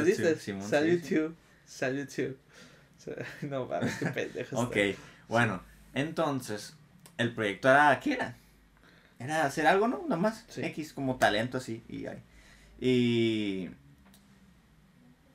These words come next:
Speaker 1: La neta, yo no recuerdo qué hice. No, ya me acordé qué era.
Speaker 2: ¿Qué era?
Speaker 1: Tenías que representar a un artista.
Speaker 2: Ah, sí, cierto. Sí, cierto, tenías que representar a un artista. Y pues nosotros dijimos, "Hay que representar a los
Speaker 1: Sí,
Speaker 2: Guns
Speaker 1: fue
Speaker 2: N'
Speaker 1: cuando
Speaker 2: Roses",
Speaker 1: Guns N'
Speaker 2: porque
Speaker 1: Roses.
Speaker 2: andamos en nuestra e-,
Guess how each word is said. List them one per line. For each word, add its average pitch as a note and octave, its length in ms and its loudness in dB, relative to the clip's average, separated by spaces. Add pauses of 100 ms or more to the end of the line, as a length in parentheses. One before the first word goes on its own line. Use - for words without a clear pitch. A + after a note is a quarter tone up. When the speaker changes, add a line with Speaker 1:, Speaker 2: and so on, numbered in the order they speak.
(680)
Speaker 1:
La C3 100 -4
neta, B2+ 140 -6
yo B2+ 120 -4
no B2+ 120 -2
recuerdo B2+ 400 -8
qué B2+ 100 -10
hice. B2 320 -8
No, E3 440 6
ya D3 160 4
me F#3 80 2
acordé D3 260 2
qué D#3 120 2
era. C3+ 120 6
Speaker 2:
¿Qué D3+ 60 4
era? G2+ 180 -4 (160)
Speaker 1:
Tenías D#3 300 2
que F#3 100 2
representar D#3+ 480 0
a C#3 40 -4
un D3+ 100 -4
artista. D3+ 560 -4 (180)
Speaker 2:
Ah, C#3+ 220 6
sí, C3+ 120 -2
cierto. C3 340 2 (380)
Sí, A#2 140 -4
cierto, G#2+ 300 0
tenías A2 180 0
que B2+ 80 0
representar A#2 480 0
a B2+ 40 4
un - 60 -
artista. C3 500 0
Y E3+ 120 2
pues F#3+ 160 -2
nosotros F3+ 340 -2
dijimos, C3+ 420 -2
"Hay A#2+ 120 -10
que D3+ 140 -6
representar A#2+ 500 -2
a B2+ 40 2
los B2 120 2
Speaker 1:
Sí, C3 80 0
Speaker 2:
Guns A#2+ 140 2
Speaker 1:
fue C3 80 -2
Speaker 2:
N' C3+ 180 0
Speaker 1:
cuando - 20 -2
Speaker 2:
Roses", D3+ 520 2 (100)
Speaker 1:
Guns A#2 160 -8
N' B2 80 -6
Speaker 2:
porque B2 160 0
Speaker 1:
Roses. B2 120 0
Speaker 2:
andamos B2 340 2
en B2+ 60 0
nuestra A2+ 460 0
e-, G2 140 -6